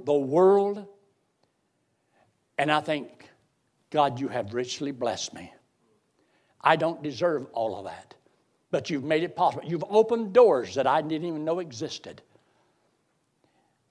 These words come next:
And it's only because of one thing, because I love him. I fell in love with the Lord. And I don't believe God wants to hide me under a bushel,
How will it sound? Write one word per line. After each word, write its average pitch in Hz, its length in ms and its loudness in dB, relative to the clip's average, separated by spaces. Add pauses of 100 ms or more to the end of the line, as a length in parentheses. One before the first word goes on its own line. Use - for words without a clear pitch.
(240)
And 151 180 2
it's 160 160 -2
only 240 180 4
because 143 400 0
of 123 120 -8
one 160 220 -4
thing, 110 380 -12 (1800)
because 143 340 -2
I 123 140 -4
love 123 280 -4
him. 85 260 -16 (1600)
I 127 120 -2
fell 185 260 4
in 165 140 -2
love 156 160 0
with 117 120 -12
the 143 80 -6
Lord. 113 340 -6 (1900)
And 180 160 -4
I 202 80 8
don't 208 180 2
believe 190 280 -2
God 196 280 4
wants 175 240 -6
to 175 100 -4
hide 170 340 0
me 143 160 -8
under 143 300 -6
a 143 60 -4
bushel, 131 500 -10